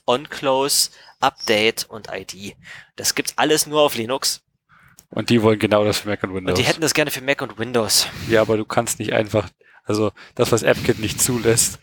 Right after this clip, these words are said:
Speaker 2: kannst du dir nicht einfach hinwünschen.
Speaker 1: Also es gibt, es gibt was, ähm, da, und da, hier ist noch ein bisschen Room for Improvement. Es gibt tatsächlich, äh, ein, zwei Sachen, die auch die Mac-Variante erlaubt, dass man auf Notifications warten kann. Und dann haben die hier irgendwie was geschrieben von,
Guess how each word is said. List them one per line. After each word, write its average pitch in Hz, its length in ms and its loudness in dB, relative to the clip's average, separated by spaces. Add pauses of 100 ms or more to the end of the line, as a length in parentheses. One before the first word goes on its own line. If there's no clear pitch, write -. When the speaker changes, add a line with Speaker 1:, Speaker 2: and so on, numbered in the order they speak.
(200)
Speaker 2:
kannst - 340 -2
du 117 40 -2
dir 113 120 2
nicht 110 160 -4
einfach 110 320 2
hinwünschen. 110 640 -2
Speaker 1:
Also 139 160 -2
es - 180 2
gibt, - 360 -4
es - 200 -4
gibt 180 280 -4
was, 160 440 2
ähm, 135 640 0
da, 135 160 -4
und 131 140 -10
da, 139 60 0
hier 135 240 0
ist - 80 -4
noch 202 80 2
ein 180 40 -10
bisschen 175 220 -4
Room 135 420 -6
for 139 200 2
Improvement. 131 480 -8
Es - 100 -4
gibt - 160 -10
tatsächlich, 147 420 -4
äh, - 80 -4
ein, 127 300 2
zwei 131 200 0
Sachen, 135 420 -2
die 151 420 0 (460)
auch - 300 -2
die 117 360 -6
Mac-Variante 135 680 0
erlaubt, 107 500 2
dass 120 160 2
man 117 260 -2
auf 110 160 -8
Notifications 123 680 -2
warten 127 240 0
kann. 139 200 -2
Und 127 120 -4
dann 107 100 0
haben 127 120 -10
die 135 80 -14
hier 120 200 0
irgendwie 120 320 -4
was 120 140 -12
geschrieben - 260 -8
von, 117 160 -8